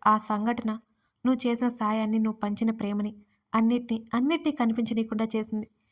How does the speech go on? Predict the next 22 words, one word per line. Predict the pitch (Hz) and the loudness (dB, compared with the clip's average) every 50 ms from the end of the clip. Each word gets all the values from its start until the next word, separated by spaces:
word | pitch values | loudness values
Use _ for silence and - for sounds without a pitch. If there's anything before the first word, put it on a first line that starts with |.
| _ _ _ _ - | _ _ _ _ 0
అదే | 226 226 226 226 | 2 2 4 2
గుర్తు | 214 220 208 - - - 240 | 0 0 -4 -4 -4 -4 -4
చేస్తుంది. | 220 220 - 220 208 208 220 - _ _ _ _ _ _ _ - | -4 -2 -4 -4 -6 -6 -8 -12 _ _ _ _ _ _ _ 0
కానీ | - 285 285 294 302 | 2 2 2 2 2
నేను | 285 269 254 247 247 254 - | 2 2 2 0 0 0 -2
ఈ | 233 220 | -2 -2
సంఘటన | - - 220 214 226 233 240 233 | 0 -2 -2 0 0 0 0 0
పట్టుకొని | 226 - 208 202 - 220 - 226 220 226 226 - - - | 0 0 -2 -2 -4 -4 -2 -2 -2 -2 -4 -6 -4 -2
అందరిలా | 214 214 220 226 226 226 220 226 220 - 214 | 0 2 2 2 2 4 2 2 4 4 4
ఆలోచించలేను. | 208 208 214 220 220 240 226 220 226 214 214 208 214 - _ _ _ _ _ _ _ _ _ - | 6 6 4 2 0 -2 -2 -2 -2 -4 -4 -4 -6 -10 _ _ _ _ _ _ _ _ _ -2
నువ్వు | 233 233 196 | 0 2 4
బావుండాలి. | 220 208 208 214 226 226 214 214 208 214 - - _ _ _ _ _ _ | 4 6 6 6 4 4 2 0 0 -4 -6 -10 _ _ _ _ _ _
ప్లీజ్ | 226 233 233 226 233 - - - | 0 0 0 0 -2 -6 0 2
ఆ | 220 220 220 | 4 4 4
విషయాలు | 214 220 - - 240 233 | 2 0 -2 -2 -2 -2
తలుచుకొని | 226 233 220 208 - - 220 214 214 | 0 -2 -4 -4 -4 -4 -2 -2 -2
బాధపడొద్దు. | 202 208 208 202 214 214 226 208 214 196 - 226 - _ _ _ _ _ _ _ | -2 -2 -2 -2 -2 -2 -2 -4 -4 -4 -8 -12 -14 _ _ _ _ _ _ _
మనం | 240 247 247 269 269 | 2 4 4 4 2
కూడా | 262 262 247 247 240 | 2 0 0 0 0
బావుంటాం. | 220 226 208 208 214 214 214 214 214 220 - _ _ _ _ - | 0 0 0 0 0 0 -2 -4 -6 -10 -14 _ _ _ _ -2
కాకపోతే | 233 226 220 220 - 226 220 233 | -2 -2 -2 -2 -4 -4 -4 -2
కాస్త | 220 226 214 202 - - 214 208 | -2 -2 -2 -2 -2 -4 -4 -4